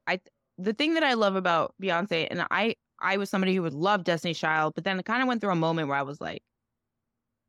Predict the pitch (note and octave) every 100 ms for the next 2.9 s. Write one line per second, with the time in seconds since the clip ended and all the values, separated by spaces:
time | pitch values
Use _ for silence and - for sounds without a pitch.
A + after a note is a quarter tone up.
0 | _ F#3+ F3+ D#3+ D#3+ C#3+ - - D#2 -
1 | - F#3 F3+ F3 E3+ E3 - - - -
2 | _ _ _ _ _ F3 F3 E3+ D#3+